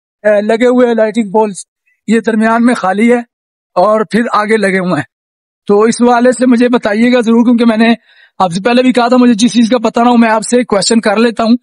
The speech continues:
کہ یہ کس لیے، یہ کوئی ان کی اسٹریٹجی ہوتی ہے یا کیا چکر ہوتا ہے کہ ایک، آ، یعنی سائیڈوں سے لگا دیتے ہیں، درمیان میں رہ جاتا ہے،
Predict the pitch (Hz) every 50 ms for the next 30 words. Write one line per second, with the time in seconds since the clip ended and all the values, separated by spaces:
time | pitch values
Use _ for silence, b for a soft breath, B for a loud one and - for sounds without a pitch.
0 | b b b b b b b b _ _ - 220 220 233 233 233 240 240 - -
1 | - _ _ _ _ _ _ _ _ _ _ _ _ _ _ _ - 202 196 226
2 | 233 240 247 247 233 226 - _ _ - 294 269 - 269 262 254 233 226 233 226
3 | 226 220 226 226 208 - 247 240 240 240 240 - - - 226 220 190 208 208 247
4 | 254 254 247 226 214 - - 226 226 233 240 226 208 b b b b b b _
5 | - 220 226 - 269 269 240 254 233 - 247 220 208 - 233 233 214 233 240 -
6 | 233 233 240 233 - _ _ _ _ _ _ _ _ _ _ - 214 208 220 220
7 | 220 220 220 226 240 226 - - - - 233 214 226 254 254 254 240 247 247 233
8 | 226 214 214 220 226 220 - 240 240 196 220 196 190 190 202 214 226 240 233 233
9 | 220 214 226 220 - 220 220